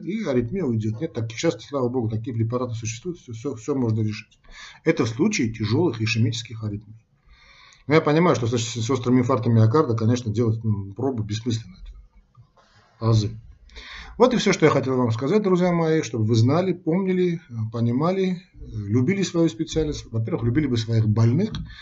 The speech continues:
ибо любовь лечит все болезни. Это абсолютное правило, помните. Если бы из этих пятисот лекций, которые вы прослушали, запомните только эту фразу, что любовь лечит все болезни, я буду считать свою миссию выполненной.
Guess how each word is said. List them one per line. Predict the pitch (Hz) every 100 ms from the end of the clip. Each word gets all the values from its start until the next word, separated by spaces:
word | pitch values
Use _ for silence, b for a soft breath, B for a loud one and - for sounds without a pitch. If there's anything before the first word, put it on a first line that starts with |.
| B -
ибо | 120
любовь | 123 131 196 220 -
лечит | 113 180 180 - -
все | - - 120 - -
болезни. | 113 113 110 95 139
Это | 147
абсолютное | 113 113 131 143 123 110
правило, | 120 156 143 120
помните. | 113 147 135 110 113 - B B B B _
Если | 123 120
бы | 120 120
из | 117
этих | 127 123 113 -
пятисот | 113 113 127
лекций, | 127 120 110
которые | 113 117 113
вы | 113
прослушали, | 117 113 123 117 107 110 -
запомните | - 120 147 127 107
только | 123 113 113
эту | 110
фразу, | 139 165 120
что | 113
любовь | 113 113 110
лечит | 110 110 -
все | 117
болезни, | 107 107 107 90 - _ b b b b -
я | 143
буду | 127 123
считать | 113 131 113
свою | - 110
миссию | 117 120 123 117
выполненной. | 113 113 107 92 82 _